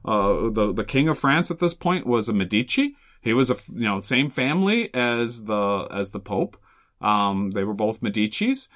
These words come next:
And then you have this in Spain, you have Charles the Fifth running Spain, and he was obviously sympathetic to the Pope. So it was, you know, it was actually through, because of this investiture controversy that fractured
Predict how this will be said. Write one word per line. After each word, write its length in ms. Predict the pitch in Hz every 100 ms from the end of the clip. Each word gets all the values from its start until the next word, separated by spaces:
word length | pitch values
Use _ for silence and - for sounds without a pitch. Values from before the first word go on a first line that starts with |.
| - -
And 160 | 104
then 140 | 117 117
you 100 | 110
have 300 | 117 101 101
this 280 | 98 - 90
in 220 | 95 92
Spain, 560 | - - 127 196 226
you 140 | 135 98
have 340 | 98 95 95
Charles 400 | - 101 107 110
the 100 | 113
Fifth 300 | - 143 -
running 300 | 110 104 98
Spain, 320 | - 113 143
and 100 | 156
he 100 | 113
was 160 | 165 156
obviously 840 | - 90 98 104 101 - 87 87 - - -
sympathetic 600 | - 120 107 101 95 95
to 60 | 98
the 120 | 92
Pope. 320 | 95 95 -
So 280 | - 165 156
it 140 | 160
was, 400 | 156 147 131 -
you 60 | 131
know, 500 | 120 120 104 135 110 - -
it 140 | 120
was 160 | 123 117
actually 580 | 143 170 - 214 208 - - _ _
through, 400 | - 151 160 156
because 400 | 131 127 135 147
of 140 | 175 160
this 260 | 170 -
investiture 600 | - 135 165 254 269 202
controversy 560 | 147 139 127 123 123 131
that 280 | 113 95 -
fractured 800 | - 147 294 - 143 107 104